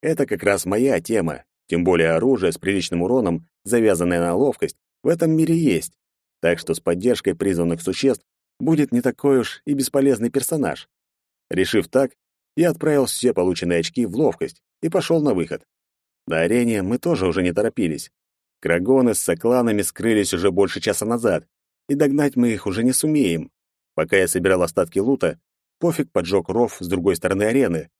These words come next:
щедро разбросав огненные смерчи по ещё не выгоревшему полю грибов,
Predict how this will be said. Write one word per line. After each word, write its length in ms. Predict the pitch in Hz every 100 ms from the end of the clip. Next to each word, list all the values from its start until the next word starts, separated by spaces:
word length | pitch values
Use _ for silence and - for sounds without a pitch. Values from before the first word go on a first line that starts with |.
| _ -
щедро 580 | - 160 147 143 110 82
разбросав 640 | 90 82 87 - 113 -
огненные 360 | 101 95 92 85
смерчи 460 | - 123 120 90
по 120 | 82
ещё 280 | 117 113 131
не 120 | 117
выгоревшему 640 | 95 107 95 90 92 95 85
полю 240 | 101 95
грибов, 480 | 92 131 131 82